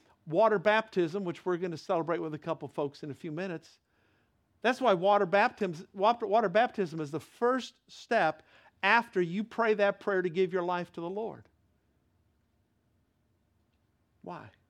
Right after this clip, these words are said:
'Cause in God's eyes, you're righteous. He said, "I'm so messed up." Yeah, he knows it. He said, "I can look at you as messed up or I can look at you as righteous." And what he does is he looks at you as righteous. Sins are forgiven.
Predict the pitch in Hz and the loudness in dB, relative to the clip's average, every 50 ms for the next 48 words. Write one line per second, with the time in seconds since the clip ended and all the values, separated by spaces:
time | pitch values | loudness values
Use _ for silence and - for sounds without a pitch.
0 | _ _ _ _ _ _ _ _ _ _ _ _ - 127 - 135 131 - 143 160 | _ _ _ _ _ _ _ _ _ _ _ _ -20 -16 -14 -14 -14 -12 -12 -12
1 | 208 185 - 123 110 123 131 - 165 156 - - - 233 - - - - - _ | -12 -12 -12 -12 -12 -12 -12 -12 -14 -14 -14 -16 -18 -20 -20 -20 -20 -20 -20 _
2 | _ _ _ _ _ _ _ - - - 202 - 135 143 135 - - - 135 131 | _ _ _ _ _ _ _ -20 -16 -14 -14 -12 -14 -14 -16 -14 -14 -14 -12 -12
3 | 139 131 123 - - - _ - - - _ _ _ _ _ _ _ _ _ _ | -14 -16 -16 -18 -20 -20 _ -20 -20 -20 _ _ _ _ _ _ _ _ _ _
4 | _ _ _ _ _ _ _ _ _ - - 143 131 131 135 135 165 160 143 127 | _ _ _ _ _ _ _ _ _ -20 -18 -16 -14 -14 -12 -10 -8 -8 -8 -8
5 | 123 127 117 - - 135 - - _ _ _ _ _ _ _ _ _ _ _ _ | -8 -10 -12 -14 -16 -18 -18 -20 _ _ _ _ _ _ _ _ _ _ _ _
6 | - 156 - 196 175 175 170 147 147 147 165 165 - - - - 165 135 147 160 | -10 -8 -6 -4 -4 -2 -2 -2 -2 -2 -2 -4 -6 -6 -6 -6 -6 -4 -4 -6
7 | 170 170 - - - 185 214 - - 156 139 123 - 143 143 165 160 - 131 - | -6 -6 -6 -6 -6 -6 -6 -6 -6 -8 -8 -8 -6 -6 -6 -6 -8 -10 -12 -10
8 | 160 143 127 123 123 135 131 123 - - - _ _ _ _ _ _ _ _ _ | -10 -10 -10 -10 -10 -10 -10 -12 -14 -20 -20 _ _ _ _ _ _ _ _ _
9 | _ _ _ _ _ _ _ _ _ _ - 151 147 160 156 139 185 202 202 160 | _ _ _ _ _ _ _ _ _ _ -8 -4 -2 -2 -2 0 0 0 0 0
10 | 143 143 135 143 139 147 185 190 - - 185 165 - - - 160 147 147 143 143 | -2 -4 -4 -4 -2 -2 -4 -4 -6 -6 -8 -8 -8 -8 -8 -6 -6 -6 -8 -10
11 | _ _ _ _ _ _ _ _ - 147 139 131 - 135 143 156 160 160 151 - | _ _ _ _ _ _ _ _ -10 -10 -10 -10 -10 -8 -8 -8 -8 -8 -10 -12
12 | - - 113 98 - - - - _ _ _ _ _ _ _ _ _ _ _ _ | -14 -18 -18 -18 -20 -20 -20 -20 _ _ _ _ _ _ _ _ _ _ _ _
13 | _ _ _ _ _ _ _ _ _ _ _ _ _ _ _ _ _ _ _ _ | _ _ _ _ _ _ _ _ _ _ _ _ _ _ _ _ _ _ _ _
14 | _ _ _ _ _ _ _ _ _ _ _ _ _ _ _ _ _ _ _ _ | _ _ _ _ _ _ _ _ _ _ _ _ _ _ _ _ _ _ _ _
15 | _ _ _ _ _ _ _ - - 196 185 - 196 151 - 180 160 - 214 214 | _ _ _ _ _ _ _ -12 -10 -10 -10 -10 -12 -14 -14 -16 -10 -6 -6 -6
16 | 208 160 139 | -6 -8 -12